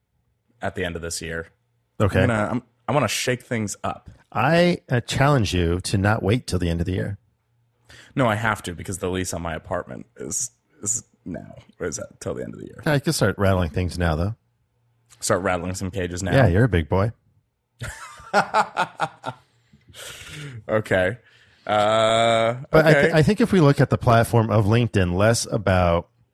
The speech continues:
Speaker 2: what it, what it's supposed to be in the world, and just think of it as a tool that you can use or not use.
Speaker 1: Uh-huh.
Speaker 2: It's like, what can you use LinkedIn for? You can use LinkedIn to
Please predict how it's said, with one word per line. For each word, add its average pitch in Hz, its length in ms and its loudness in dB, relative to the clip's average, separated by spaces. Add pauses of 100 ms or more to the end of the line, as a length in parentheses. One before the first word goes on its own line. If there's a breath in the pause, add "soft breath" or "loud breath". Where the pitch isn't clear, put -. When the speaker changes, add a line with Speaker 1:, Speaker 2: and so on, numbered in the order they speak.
(760)
Speaker 2:
what 104 200 4
it, 110 240 0
what 107 180 4
it's 101 140 0
supposed - 380 0
to 110 40 -2
be 110 260 2
in 98 120 0
the 82 60 0
world, 76 400 -4 (420)
and 104 80 -4
just 101 180 -4
think 135 160 2
of 120 100 4
it 120 260 2
as 104 180 2
a 92 60 2
tool 101 420 4
that 90 120 -2
you 92 80 -4
can 110 240 2
use 98 200 2
or 92 80 2
not 85 260 0
use. - 340 -10 (760 soft breath)
Speaker 1:
Uh-huh. 104 260 0
Speaker 2:
It's 98 100 -8
like, 95 100 2
what 123 140 6
can 131 100 2
you 117 100 4
use 104 140 2
LinkedIn 87 300 0
for? 80 200 0
You 80 80 0
can 104 160 0
use 110 200 2
LinkedIn 110 380 2
to 92 560 2